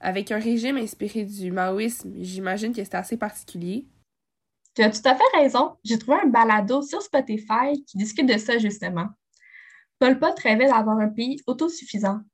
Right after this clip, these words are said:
Speaker 2: Ce qui n'est pas surprenant, sachant que le maoïsme est une idéologie isolationniste. Comme mentionné précédemment, il voulait que les Cambodgiens redeviennent des paysans, de cultiveurs de riz. Il bâtira toute son économie autour de l'agriculture.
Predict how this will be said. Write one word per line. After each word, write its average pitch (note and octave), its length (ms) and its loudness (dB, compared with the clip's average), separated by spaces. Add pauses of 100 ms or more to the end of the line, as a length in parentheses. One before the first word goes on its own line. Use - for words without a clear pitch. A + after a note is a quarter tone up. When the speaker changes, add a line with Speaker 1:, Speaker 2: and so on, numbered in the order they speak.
(600)
Speaker 2:
Ce - 120 -6
qui A3 120 -2
n'est A3+ 100 4
pas D4 180 6
surprenant, C#4 640 2
sachant B3 360 0
que C4 80 -4
le G3+ 60 0
maoïsme G#3 560 0
est G#3+ 360 -12
une A3+ 160 4
idéologie G#3 760 2
isolationniste. A3 840 0 (920)
Comme D4 180 4
mentionné B3+ 400 4
précédemment, G3+ 720 -4 (120)
il G#3+ 140 4
voulait B3 220 2
que C4 100 -4
les G#3+ 100 -2
Cambodgiens A3+ 720 2
redeviennent A3+ 460 0
des G#3+ 120 0
paysans, G#3+ 640 -4 (100)
de G3 140 0
cultiveurs A3 440 -2
de A3 80 2
riz. G3+ 260 -6 (880)
Il G#3 120 0
bâtira A#3 440 2
toute G4+ 220 -4
son C#4 160 2
économie A3 600 0 (120)
autour C#4+ 320 0
de C4+ 80 2
l'agriculture. G#3 720 -8